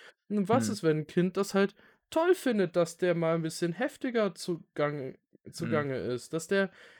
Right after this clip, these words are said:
Speaker 1: emotional ist, dass der, d-, weil der war ja
Speaker 2: Also ich
Speaker 1: vorher
Speaker 2: glaube, ich weiß, was du meinst,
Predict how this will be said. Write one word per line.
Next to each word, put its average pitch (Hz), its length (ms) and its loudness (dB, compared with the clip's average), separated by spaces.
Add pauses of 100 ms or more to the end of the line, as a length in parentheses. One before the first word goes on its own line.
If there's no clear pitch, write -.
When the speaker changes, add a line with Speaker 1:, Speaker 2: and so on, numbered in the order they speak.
Speaker 1:
emotional 220 760 4
ist, 165 220 0
dass 180 140 -4
der, 185 260 2 (400)
d-, - 280 -8 (340)
weil 196 180 6
der 202 160 4
war 214 80 10
ja 226 140 6
Speaker 2:
Also 254 160 2
ich 196 40 0
Speaker 1:
vorher 214 280 4
Speaker 2:
glaube, 160 220 -8 (840)
ich 127 100 -12
weiß, 147 220 -4
was 147 120 -8
du - 100 -10
meinst, 117 460 -8